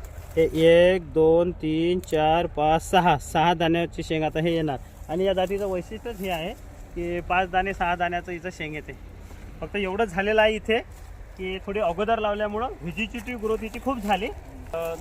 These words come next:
जर समजा हे वीस पंचवीस जूनच्या दरम्यान असते तर एवढी वाढ थोडीशी याची हातभर वाढ कमी असते आणि फुटव्याचे प्रमाण अजून जास्त असतं. म्हणून ही सहावी एकशे अकरा तूर जर लावायची असेल तर दहा जून, पंधरा जूनच्या पुढे. अ, भाऊ, एकंदरीत हे वाद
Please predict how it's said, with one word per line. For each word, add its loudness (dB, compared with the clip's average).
जर -4
समजा -6
हे -2
वीस -12
पंचवीस -12
जूनच्या -12
दरम्यान -8
असते -12
तर -18
एवढी -14
वाढ -2
थोडीशी -12
याची -12
हातभर -8
वाढ -6
कमी -6
असते -10
आणि -12
फुटव्याचे -14
प्रमाण -10
अजून -4
जास्त -6
असतं. -10
म्हणून -8
ही -8
सहावी -8
एकशे -10
अकरा -6
तूर -14
जर -6
लावायची -6
असेल -10
तर -6
दहा -4
जून, -8
पंधरा -8
जूनच्या -12
पुढे. -10
अ, -10
भाऊ, -8
एकंदरीत -8
हे -8
वाद -4